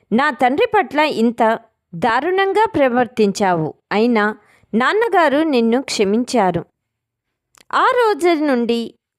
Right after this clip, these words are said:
కోడలి ప్రవర్తనలో చాలా మార్పు వచ్చింది. మరుసటి ఉదయం మామగారి గదిలోకే టిఫిన్తో పాటు టీ తీసుకొని వచ్చి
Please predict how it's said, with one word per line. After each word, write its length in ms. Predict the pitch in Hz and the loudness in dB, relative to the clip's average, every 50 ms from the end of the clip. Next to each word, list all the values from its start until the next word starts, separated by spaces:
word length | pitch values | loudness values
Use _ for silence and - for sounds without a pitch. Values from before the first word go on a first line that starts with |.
| _ _ | _ _
కోడలి 400 | 294 302 330 349 453 440 415 427 | 0 0 0 0 0 -2 -2 -2
ప్రవర్తనలో 840 | - - 262 240 220 220 247 240 233 - 247 233 233 214 208 226 262 | -4 -2 0 0 0 0 -2 -4 -2 -2 0 0 2 2 2 2 0
చాలా 420 | - - 254 202 175 185 196 240 277 | 0 0 -2 -2 0 0 0 0 -2
మార్పు 540 | 302 294 269 240 214 - _ 208 208 196 | 0 0 0 0 -2 -4 _ -2 0 0
వచ్చింది. 500 | 185 175 180 - - 185 170 165 156 - _ _ _ _ _ _ _ _ _ _ _ _ - | 0 0 -2 -6 -6 -4 -4 -4 -6 -8 _ _ _ _ _ _ _ _ _ _ _ _ -4
మరుసటి 460 | 208 220 247 285 - 427 427 - 440 | -2 -2 -2 0 0 -2 0 2 2
ఉదయం 520 | 415 339 294 233 254 262 254 262 262 247 233 | 2 2 0 0 0 -2 0 0 0 0 0
మామగారి 760 | 220 208 190 175 180 202 254 294 277 320 311 311 302 320 277 247 | 0 0 0 0 0 0 -2 -2 0 2 2 2 2 0 0 -2
గదిలోకే 640 | 240 202 214 214 214 214 202 190 - 208 208 220 202 - - - _ _ _ - | -2 0 0 2 2 2 0 0 0 0 2 2 0 -2 -10 -20 _ _ _ -2
టిఫిన్తో 540 | 294 311 - 440 466 466 440 - 440 415 392 | -2 0 2 2 0 0 0 0 0 0 0
పాటు 400 | 403 - 254 226 214 196 - 254 | 0 0 -2 -2 -2 0 0 -2
టీ 300 | 262 247 _ - 233 269 | -2 -2 _ -6 -6 -6
తీసుకొని 500 | - - 302 262 233 - _ 247 226 233 | -4 -2 -2 -2 -2 -2 _ -2 0 0
వచ్చి 420 | 220 190 190 180 - - 196 190 | 0 0 -2 -4 -2 -4 -4 -4